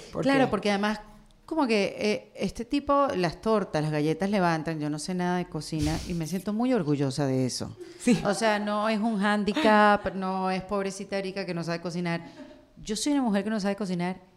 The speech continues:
Speaker 2: y me siento bien con eso. Y no quiero aprender tampoco, o sea, no, no me interesa.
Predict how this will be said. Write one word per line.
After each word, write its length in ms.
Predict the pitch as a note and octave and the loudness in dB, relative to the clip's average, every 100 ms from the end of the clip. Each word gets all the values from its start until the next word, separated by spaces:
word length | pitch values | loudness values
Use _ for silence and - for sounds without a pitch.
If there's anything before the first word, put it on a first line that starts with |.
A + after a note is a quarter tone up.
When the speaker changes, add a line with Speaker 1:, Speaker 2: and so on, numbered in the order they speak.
| _ _ _ _ _ _ _ _ | _ _ _ _ _ _ _ _
Speaker 2:
y 140 | G#3+ F#3+ | -6 -4
me 140 | E3 | -4
siento 420 | D3+ E3 D#3 E3+ | -6 -6 -4 -2
bien 360 | F3 F#3+ D#3+ A#2+ | 2 4 4 0
con 240 | C#3 C3 | -6 -8
eso. 300 | C3+ C3 - - B2+ - - - - | -8 -8 -10 -12 -16 -18 -20 -20 -10
Y 60 | B3+ | -4
no 140 | C4+ | -4
quiero 180 | C4+ D#4+ | 0 -2
aprender 480 | B3+ B3+ D4 E4 - | 0 -2 -2 -4 -4
tampoco, 440 | C#3+ C#3+ C#3 D3+ | -8 -6 -6 -2
o 60 | A#3+ | -2
sea, 280 | - F#3+ | 0 -2
no, 320 | F3+ G#3+ A#3+ B3 | 0 -2 -2 -4
no 180 | A3 | -4
me 80 | G3+ | -4
interesa. 380 | G3+ - - - | -6 -8 -16 -18